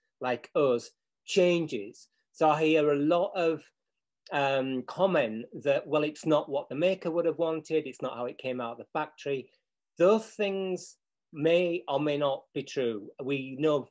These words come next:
very little, actually, about what makers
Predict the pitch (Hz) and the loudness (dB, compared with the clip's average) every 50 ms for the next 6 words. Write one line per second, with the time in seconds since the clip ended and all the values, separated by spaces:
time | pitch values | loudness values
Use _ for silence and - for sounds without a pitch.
0 | _ 180 170 175 180 170 160 156 156 160 165 151 139 123 123 120 - - 131 135 | _ 0 0 2 2 2 0 2 2 0 0 0 -2 -4 -4 -4 -4 -6 -8 -8
1 | - - - - 127 123 117 127 120 127 143 131 123 123 - 139 135 135 131 123 | -8 -10 -10 -6 -6 -6 -4 -4 -6 -6 -4 -4 -6 -6 -6 -6 -6 -6 -6 -6
2 | - - 123 117 110 107 - - | -8 -8 -8 -8 -8 -10 -14 -20